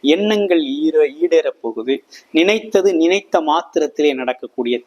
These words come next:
தன்மைகள் உங்களுக்கு வரப்போகுது. இப்படிப்பட்ட விஷயங்கள்லாம் உங்களுக்கு உங்க குரு பார்வையால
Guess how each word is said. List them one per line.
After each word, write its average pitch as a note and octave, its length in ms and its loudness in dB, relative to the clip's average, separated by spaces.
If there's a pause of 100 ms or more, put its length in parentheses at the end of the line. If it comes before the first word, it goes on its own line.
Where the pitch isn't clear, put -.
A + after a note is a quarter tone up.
தன்மைகள் F#3 640 -2
உங்களுக்கு C3+ 480 -4 (360)
வரப்போகுது. B2 600 0 (340)
இப்படிப்பட்ட E3 580 0
விஷயங்கள்லாம் D3+ 640 -2
உங்களுக்கு A#2+ 360 -6 (340)
உங்க C#3+ 200 0 (100)
குரு A#3+ 200 2 (180)
பார்வையால G3 560 0